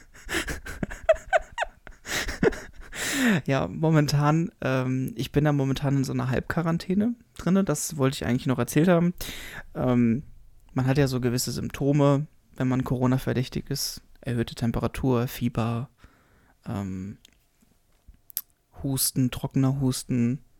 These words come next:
Schnupfen und sowas. Und in den letzten Tagen hat das, sag ich mal, so auf mich zugetroffen.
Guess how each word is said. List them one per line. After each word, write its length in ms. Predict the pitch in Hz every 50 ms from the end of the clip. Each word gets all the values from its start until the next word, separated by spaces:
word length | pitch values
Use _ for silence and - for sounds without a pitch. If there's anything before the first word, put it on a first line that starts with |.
| - -
Schnupfen 580 | - - - 139 139 - - - - - 156 - -
und 120 | - 127
sowas. 380 | - - - - 147 156 - - _ - - - - - - - - - - - - - - - - - - - - - - - - - -
Und 380 | - - 139 127 123 127 123 -
in 120 | - 143
den 100 | 147 139
letzten 280 | 135 147 - - - 147
Tagen 340 | 143 143 135 139 143 139 139
hat 140 | 139 -
das, 340 | - - - - - - - - _ _ _ _ _ _ _ _ _ _ _ _ _ _ _ _ _ _ _ _ -
sag 220 | - - 139 139 135 131
ich 120 | 127 -
mal, 340 | 131 120 117 113 107 - 57
so 300 | - - 113 117 113 104
auf 160 | - - - -
mich 180 | 120 123 -
zugetroffen. 720 | - 180 190 233 233 233 220 226 226 240 226 240 262 -